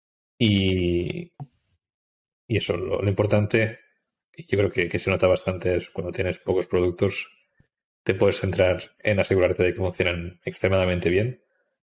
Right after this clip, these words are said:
Y cuando empiezas ya a sacar productos cada dos semanas,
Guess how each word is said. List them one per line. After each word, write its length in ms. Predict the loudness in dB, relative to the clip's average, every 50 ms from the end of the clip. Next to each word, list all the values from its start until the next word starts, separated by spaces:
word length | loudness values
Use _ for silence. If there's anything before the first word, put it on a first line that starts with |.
| _ _
Y 120 | -4 -2
cuando 160 | 0 0 -2 0
empiezas 360 | 0 0 0 0 0 -2 0
ya 600 | 2 2 2 2 2 0 0 -2 -4 -6 -10 -12
a 60 | -10
sacar 640 | -4 -4 -2 0 0 0 2 2 2 2 2 2 0 -2 0
productos 320 | 2 2 4 2 0 0
cada 220 | 2 2 2 4 4
dos 140 | 2 0
semanas, 600 | -2 -6 -6 -2 0 0 -2 -2 -4 -12 -14 _